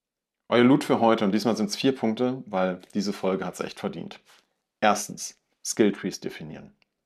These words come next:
Schau dir jede Person in deinem Team an und frag dich, was will sie als nächstes entwickeln? Nicht, was das Unternehmen gerade braucht. Was treibt diese Person an?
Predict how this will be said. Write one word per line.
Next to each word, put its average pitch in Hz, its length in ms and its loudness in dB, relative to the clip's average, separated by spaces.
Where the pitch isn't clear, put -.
Schau 123 180 6
dir 127 80 8
jede 143 180 8
Person 117 360 2
in 110 80 4
deinem 98 200 4
Team - 260 -4
an 104 180 0
und 107 100 -4
frag 95 300 -2
dich, - 260 -6
was - 260 2
will 127 140 4
sie 117 120 0
als 107 160 -2
nächstes 123 340 -6
entwickeln? - 520 -14
Nicht, - 380 2
was - 160 -4
das 104 140 -6
Unternehmen 113 360 2
gerade 95 300 -2
braucht. - 600 -4
Was - 320 0
treibt 113 240 -6
diese 104 160 -6
Person 104 420 -6
an? 90 300 -8